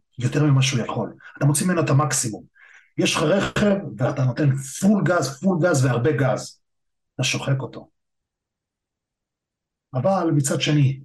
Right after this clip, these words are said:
אנשים שהם הולכים ללייפסטייל, להזרים דם, לחזק את המפרקים, לפתח מסת שריר, התרימה, התרומה לזה לבריאות היא אינסופית.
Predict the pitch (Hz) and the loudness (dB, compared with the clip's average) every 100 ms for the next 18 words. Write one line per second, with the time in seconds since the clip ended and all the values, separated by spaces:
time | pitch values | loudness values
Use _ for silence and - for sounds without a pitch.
0 | _ - 123 - 156 131 123 107 98 - | _ -6 -4 -2 0 0 0 -4 -6 -10
1 | _ _ _ _ _ _ 107 - 156 131 | _ _ _ _ _ _ -6 -2 2 2
2 | 107 113 156 143 - - 143 135 127 113 | 2 0 0 0 -2 -2 0 2 2 0
3 | - _ 131 101 87 - 95 92 113 139 | -12 _ -10 -8 -8 -8 -10 -6 -2 0
4 | 135 127 - - - _ - - - 151 | 2 0 -2 -20 -20 _ -14 -10 -4 -2
5 | 156 135 131 131 127 - 123 107 98 - | 0 2 2 2 -2 0 -2 -2 -10 -14
6 | 139 110 104 - 170 151 135 147 135 131 | -8 -6 -6 -10 -4 -2 0 0 -2 -2
7 | 135 135 131 - - _ _ _ _ _ | 0 2 2 -2 -14 _ _ _ _ _
8 | _ _ _ _ _ - _ _ - 113 | _ _ _ _ _ -20 _ _ -6 -4
9 | 107 101 - 123 123 135 147 120 107 - | -2 -6 -6 -2 0 2 0 -2 -4 -4
10 | 113 139 127 143 127 107 117 151 135 120 | 0 2 4 2 0 0 2 2 0 -4
11 | 110 107 - - - | -4 -6 -8 -12 -16